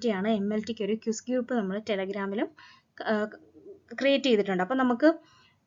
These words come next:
Telegram-ൽ, ആ, ഗ്രൂപ്പും കൂടെ ഈ ഒരു ഹാൻഡ് ബുക്ക് വാങ്ങിക്കുമ്പോൾ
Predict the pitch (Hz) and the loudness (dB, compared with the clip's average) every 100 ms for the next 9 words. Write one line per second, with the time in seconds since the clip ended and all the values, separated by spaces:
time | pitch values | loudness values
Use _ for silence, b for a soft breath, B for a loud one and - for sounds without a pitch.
0 | - 254 262 262 294 294 302 330 320 220 | 0 2 2 4 6 8 8 6 4 0
1 | 233 226 220 - 240 262 254 277 262 254 | 2 2 0 0 0 0 0 0 2 2
2 | 254 247 269 262 233 220 226 226 233 208 | 2 0 0 0 0 0 0 0 0 0
3 | 196 214 196 | -4 -6 -2